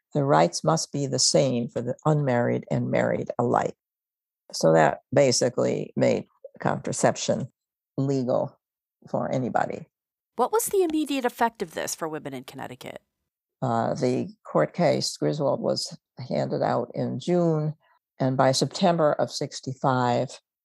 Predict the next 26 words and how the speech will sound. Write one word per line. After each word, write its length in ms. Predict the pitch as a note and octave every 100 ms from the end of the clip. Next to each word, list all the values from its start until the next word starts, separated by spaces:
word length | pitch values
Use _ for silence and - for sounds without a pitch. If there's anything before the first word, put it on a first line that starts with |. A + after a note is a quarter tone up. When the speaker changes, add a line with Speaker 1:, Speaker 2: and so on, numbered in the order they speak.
| -
Speaker 1:
there 220 | F#3+ C3
was 240 | A#2+ B2+
a 100 | -
birth 300 | A#2 C3 C3
control 340 | - C3 C#3 A#2+
clinic 460 | - C3+ C3 - - - _
in 280 | B2+ A#2 C3+ - _
New 140 | D3 C#3
Haven, 500 | C#3 B2+ - F#3+ F#3
a 40 |
permanent 480 | - C#3+ C3 C3+ -
one 200 | D3+ -
this 200 | - -
time. 460 | D#3+ C#3 C3 C3 C3+ _ _ _ _ _
By 280 | F3+ B2+ A#2
fifty-eight, 840 | - C#3 B2+ - - E3+ E3+ E3+ -
there 180 | C3
were 140 | A2+ G#2+
six 320 | - E3+ -
clinics 680 | - F3 D3+ D3 - - - _
in 360 | C#3 B2 D3 C#3 _ -
Connecticut, 580 | D3+ C#3 C3+ - B2 - _ _ _ _ _
and 460 | C#3+ C3+ B2 B2 D3 _ _ _ _ _ -
twelve 440 | - E3+ D3+ D3+
out 200 | C#3 C3
of 160 | C3